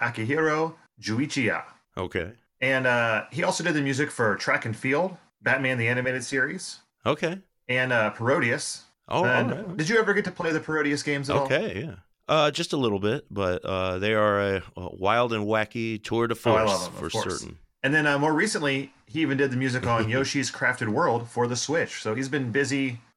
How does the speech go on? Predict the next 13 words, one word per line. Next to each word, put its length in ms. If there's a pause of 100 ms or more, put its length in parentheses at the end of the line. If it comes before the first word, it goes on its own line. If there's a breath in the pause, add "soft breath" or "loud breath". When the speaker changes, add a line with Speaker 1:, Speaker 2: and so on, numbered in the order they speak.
(100)
Speaker 1:
in, 160
uh, 180
either 200
sound 260
design 460
or 200
doing 200
the 40
music 460
Speaker 2:
Oh. 260 (100)
Speaker 1:
ever 240
since 340
the 360